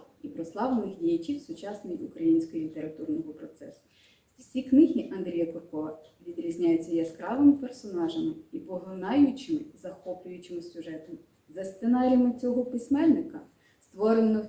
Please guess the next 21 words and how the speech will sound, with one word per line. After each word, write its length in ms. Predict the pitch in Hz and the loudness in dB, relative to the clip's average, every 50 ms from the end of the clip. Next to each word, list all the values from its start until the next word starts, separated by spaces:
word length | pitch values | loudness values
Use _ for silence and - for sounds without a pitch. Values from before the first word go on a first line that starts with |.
| 185 190 | -6 -6
вісім 300 | 240 285 - - 247 240 | -6 -6 -2 -2 -2 -2
кінофільмів, 680 | - - 196 190 190 - - 311 294 - - - - - _ _ _ _ _ _ _ - | -2 -4 -8 -10 -10 -10 -6 -6 -4 -4 -4 -8 -8 -12 _ _ _ _ _ _ _ -10
а 120 | - 185 | -8 -6
в 40 | 180 | -6
дві 120 | 185 196 196 | -6 -8 -10
тисячі 420 | 196 - 196 196 - - 175 165 | -10 -12 -12 -12 -12 -12 -14 -16
чотирнадцятому 800 | - - - - 175 175 170 165 165 - - - 170 170 175 175 | -18 -16 -10 -6 -2 0 0 0 0 -2 -6 -8 -8 -6 -4 -2
році 480 | 202 240 294 285 - - 170 165 - - - _ _ - | -2 -2 -2 -2 -4 -6 -10 -10 -10 -12 -20 _ _ -4
він 140 | 208 233 233 | 0 0 2
був 140 | 254 262 254 | 2 4 4
нагороджений 680 | 247 233 214 214 214 214 220 208 - 190 190 - - - - - | 4 4 2 2 0 0 0 0 -2 -4 -6 -8 -8 -10 -10 -6
орденом 480 | 202 233 277 285 - 226 185 175 160 | -4 -2 -2 -2 -2 -4 -4 -4 -4
Почесного 640 | - - - 160 - - 185 190 - 214 190 165 185 | -6 -6 -12 -12 -10 -10 -10 -10 -10 -14 -14 -12 -10
легіону 520 | 170 170 165 175 165 165 175 190 202 214 - - | -10 -10 -8 -6 -4 -4 -4 -4 -6 -10 -12 -16
у 20 | - | -20
Франції. 560 | - - - 330 294 - - - _ - - - _ _ _ _ _ _ _ _ _ _ | -20 -18 -12 -10 -10 -10 -12 -14 _ -20 -20 -20 _ _ _ _ _ _ _ _ _ _
Книга 360 | - 208 202 202 190 208 190 | -10 -8 -6 -6 -6 -8 -10
«Щоденник 480 | - - - 185 185 185 190 175 - 185 | -10 -10 -6 -4 -2 -2 -2 -4 -4 -2
Майдану 420 | 180 175 165 175 175 175 175 175 | -2 -2 0 0 0 0 0 -2
та 140 | - 180 170 | -2 -2 -2
війни» — 420 | 175 180 180 185 214 277 294 - | 0 -2 -2 -2 -2 -2 -4 -4